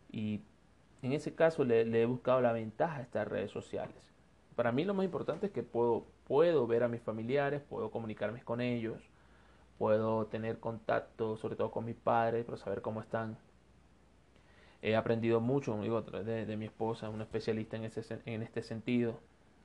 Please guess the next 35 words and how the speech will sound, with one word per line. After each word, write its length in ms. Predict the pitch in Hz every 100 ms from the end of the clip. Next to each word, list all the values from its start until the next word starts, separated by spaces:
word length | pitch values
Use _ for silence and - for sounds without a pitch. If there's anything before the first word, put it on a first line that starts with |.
| -
Y 220 | - 123 120
trato 240 | 117 147
de 80 | 143
rodearme 360 | 120 117 123
de 40 | 131
personas 320 | 113 120 120
que 80 | 113
sepan. 300 | - 120 120
Mi 80 | 117
hermano 520 | 117 117 120 123 120
es 220 | 117 - - - - -
un 80 | 120
especialista 580 | 113 110 - 113 113 113
en 60 | 113
la 80 |
tecnología, 640 | 117 113 113 110 - 131 120
me 100 | 113
ayuda 300 | 110 113 113
mucho 420 | 117 117 117 113 - - - - -
en 100 | 113
la 60 | 110
difusión 440 | 107 107 110 110
del 160 | 110 107
podcast 420 | - 123 120 113
en 120 | 113 110
YouTube. 420 | 113 - 143 135
Pueden 200 | 110 113
buscarlo 360 | 117 117 117
como 160 | 117 113
Así 140 | 113
Lo 140 | 113 113
Veo 160 | 113
Yo 180 | 113 113
en 80 | 113
YouTube 400 | 117 - 120 117